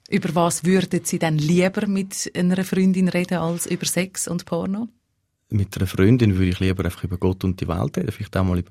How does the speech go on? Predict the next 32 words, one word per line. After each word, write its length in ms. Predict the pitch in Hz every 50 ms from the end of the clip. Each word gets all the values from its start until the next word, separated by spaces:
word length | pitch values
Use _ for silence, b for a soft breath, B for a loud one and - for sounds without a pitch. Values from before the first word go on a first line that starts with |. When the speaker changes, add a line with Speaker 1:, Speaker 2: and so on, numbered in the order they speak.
| _ -
Speaker 2:
Politik 600 | - - - - - - 123 143 - - - - -
oder 220 | 92 90 90 87 - - - - -
mit 120 | 98 - -
ihr 180 | 90 92 92 92
halt 280 | 92 90 87 - - 90
mal 160 | 82 82 82
go 100 | - -
spazieren 520 | - - - - - - - 131 139 127
oder 100 | 117 117
irgend 260 | 113 117 117 120 113
so 80 | - -
etwas. 440 | 113 110 107 - - - 107 - - B B B B B B B B B B
Und 180 | 98 98 92
wenn 140 | 98 95 98
ich 160 | 101 101 -
dann 160 | - 107 101 98
schon 100 | 101 90
von 160 | 98 95 95
Anfang 220 | 113 117 120 110
an 80 | 104 98
weiss, 240 | 98 95 110 120 123
also 120 | 107 98 104
wenn 80 | 98
ich 100 | 98 -
jetzt 240 | - 104 - - 104
mit 100 | 104 104
meiner 120 | 98 98 95
Freundin 320 | - 101 104 110 107 101
gehe 140 | 101 98 95 -
spazieren 540 | - - - 95 95 - - 98 107 107
und 120 | 107 101 101
sie 220 | - 104 104 -